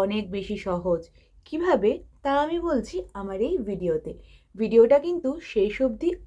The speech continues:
অবশ্যই দেখবে। আর এখন অবধি যারা আমার পেজটাকে ফলো করোনি, তারা প্লিজ পেজটাকে ফলো করে দিও এরকম আরও ইনফরমেটিভ ভিডিওর জন্য। জার্মানিতে অনেক বেশি লেবার শর্টেজ আছে, প্রায় চার লাখের মতন লেবার ওদের দরকার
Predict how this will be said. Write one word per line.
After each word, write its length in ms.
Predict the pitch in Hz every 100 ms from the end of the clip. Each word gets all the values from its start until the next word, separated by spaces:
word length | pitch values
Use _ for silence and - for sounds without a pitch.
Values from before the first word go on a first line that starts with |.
| 196
অবশ্যই 460 | 185 196 - 208 175
দেখবে। 280 | 170 160 190 320 - - - - - 220
আর 80 | 214 214
এখন 160 | 320 370
অবধি 220 | 269 202 269 269
যারা 180 | 233 226
আমার 140 | 233 240
পেজটাকে 420 | 226 220 - 269 302
ফলো 240 | 254 190 208 208
করোনি, 320 | 254 240 220 262
তারা 160 | 233 254 247
প্লিজ 280 | 240 277 349 -
পেজটাকে 420 | 185 180 208 254 247
ফলো 220 | 180 180 180
করে 160 | 214 226
দিও 160 | 254 381 - -
এরকম 280 | 202 196 262 262 196
আরও 180 | 208 220 277 _ _ -
ইনফরমেটিভ 560 | 208 190 196 202 208 370 254 196
ভিডিওর 360 | 185 170 151 151
জন্য। 240 | 156 151 147 147 _ - 226
জার্মানিতে 540 | 220 208 269 349 - 233 - - 202
অনেক 200 | 208 269 190
বেশি 260 | 190 196 339 277
লেবার 280 | 180 175 185 -
শর্টেজ 320 | 151 156 156 147
আছে, 180 | 143 160 - - - - - -
প্রায় 200 | 214 190
চার 160 | 214 202 214
লাখের 280 | 240 285 285 240
মতন 300 | 190 196 247 - - 196
লেবার 280 | 180 190 214
ওদের 180 | 190 196 175
দরকার 300 | 156 151 160